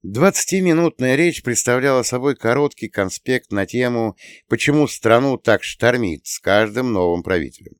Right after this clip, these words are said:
Здесь и про снижение темпов научно-технического прогресса, и о невозможности за пару поколений воспитать нового человека, об объективных проблемах дореформенной экономики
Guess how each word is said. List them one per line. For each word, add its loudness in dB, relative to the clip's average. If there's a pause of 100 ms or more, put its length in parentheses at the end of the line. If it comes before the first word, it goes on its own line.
(640)
Здесь 2
и -4
про -2
снижение -2
темпов -4 (320)
научно-технического -2
прогресса, -2 (340)
и 4
о 6
невозможности 2
за 0
пару 2
поколений 0 (200)
воспитать -2
нового -2
человека, -2 (480)
об 2
объективных 0
проблемах 2
дореформенной 0
экономики -4